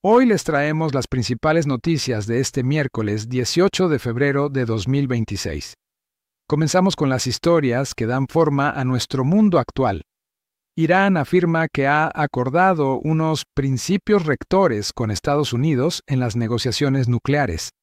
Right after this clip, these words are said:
Ambos países afirman que es necesario seguir trabajando para alcanzar un acuerdo completo. Las mujeres del grupo alawita de Siria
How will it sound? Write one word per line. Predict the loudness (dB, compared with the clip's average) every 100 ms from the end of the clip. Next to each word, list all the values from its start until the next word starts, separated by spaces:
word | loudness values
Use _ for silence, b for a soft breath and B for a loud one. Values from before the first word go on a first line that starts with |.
| _ _ _ _ -4
Ambos | 0 2 0
países | 0 0 0 0 -2
afirman | -2 0 0 2 0 0
que | 0
es |
necesario | 0 0 -2 -2 0 0 0
seguir | 0 0 -2
trabajando | -2 -2 -2 0 0 0 0
para | 0 0
alcanzar | 0 0 -2 0 0
un | 0 0
acuerdo | -2 -2 -2 -2
completo. | -2 -4 0 0 0 -4 -10 -12 _ _ _ _
Las | -4 -2
mujeres | -2 0 0 2
del | 0 0
grupo | 0 0 0 0 2
alawita | 0 0 0 0 -2
de | -2
Siria | -2 -2 -2 0 -2 -4